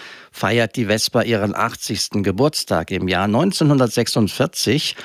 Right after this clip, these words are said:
rollten im Stammwerk des Herstellers Piaggio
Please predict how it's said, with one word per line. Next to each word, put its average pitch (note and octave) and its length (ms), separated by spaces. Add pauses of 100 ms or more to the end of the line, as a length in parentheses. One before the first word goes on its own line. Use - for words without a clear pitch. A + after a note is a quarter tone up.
(280)
rollten E3+ 380
im D#3 160
Stammwerk A2 720
des - 240
Herstellers F#2+ 560
Piaggio G#2+ 600